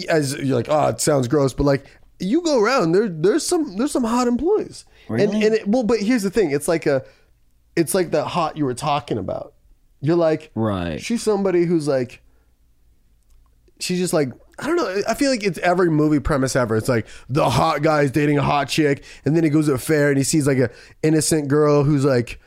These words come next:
Speaker 1: she's just normal. She's just very introverted to herself. She doesn't wanna be there.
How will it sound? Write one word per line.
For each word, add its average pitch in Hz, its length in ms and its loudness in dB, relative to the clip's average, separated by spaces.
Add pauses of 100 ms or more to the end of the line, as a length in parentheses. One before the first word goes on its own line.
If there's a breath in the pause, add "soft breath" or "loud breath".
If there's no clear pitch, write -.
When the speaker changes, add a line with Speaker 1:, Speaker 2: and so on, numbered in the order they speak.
(280 soft breath)
Speaker 1:
she's 262 200 -4
just 247 240 -2
normal. 233 360 4
She's 156 200 -6
just 156 100 0
very 180 260 2 (100)
introverted 175 400 2
to - 80 0
herself. 156 360 0
She - 120 -4
doesn't 156 160 2
wanna 143 180 2
be 143 140 2
there. 147 300 2